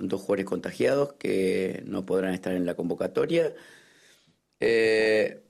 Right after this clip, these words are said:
el resto volvió normal, eh, pero seguramente tenemos que tener mucha precaución para,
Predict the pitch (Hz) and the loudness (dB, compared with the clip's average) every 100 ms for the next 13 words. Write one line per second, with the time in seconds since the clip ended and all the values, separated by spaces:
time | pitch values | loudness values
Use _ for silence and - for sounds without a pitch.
0 | - 107 104 101 113 110 104 104 101 98 | -2 0 2 2 0 0 2 4 4 4
1 | 98 98 - - - 92 98 98 104 101 | 2 0 -4 -14 -14 -2 2 4 4 2
2 | 92 104 139 196 - _ _ _ _ - | 2 2 0 -2 -6 _ _ _ _ -4
3 | 101 95 95 95 90 92 82 - - 69 | 0 2 2 0 0 0 0 -2 -4 -6
4 | 50 52 50 50 - - _ - - _ | -8 -8 -8 -10 -12 -18 _ -20 -20 _
5 | - 98 101 95 95 98 107 101 110 113 | -2 2 2 2 0 2 0 0 0 -2
6 | 104 101 104 101 98 95 104 104 104 104 | -4 -2 0 0 0 0 0 2 0 0
7 | 101 101 95 98 92 92 92 110 113 113 | -2 -2 -2 0 0 0 0 0 0 0
8 | 95 90 95 - | -2 -2 -4 -10